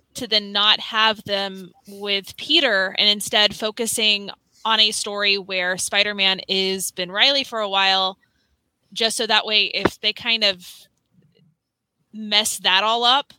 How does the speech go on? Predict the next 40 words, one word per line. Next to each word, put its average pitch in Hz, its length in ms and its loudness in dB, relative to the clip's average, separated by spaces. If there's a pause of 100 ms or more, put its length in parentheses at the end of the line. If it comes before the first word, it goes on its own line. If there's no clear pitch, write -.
(160)
they 220 180 4
just 214 220 -4
get - 160 -4
to 202 60 -10
go 196 140 -6
back 190 260 0
to - 100 -12
Peter, 233 340 2
as 190 240 0
we 196 100 -8
know 196 260 -2
is 196 120 -6
gonna 185 200 -4
happen 175 360 -4
anyway. 185 560 0
But 202 120 -2
I 202 80 2
have 247 240 0
a 254 80 -2
feeling 311 720 -2 (720)
this 233 260 0
is 285 200 -6
gonna 233 240 0
tie 233 240 0
into 226 320 0
something 214 600 -2
regarding, 202 540 0
like, 185 460 -6 (960)
he's 208 300 -4
not 233 180 2
gonna 233 160 -4
be 202 180 2
able 202 180 -4
to - 160 -10
be 185 400 -8
Spider-Man 254 840 0 (220)
for 254 180 -4
a 262 80 2
little 262 220 -2
bit 302 280 2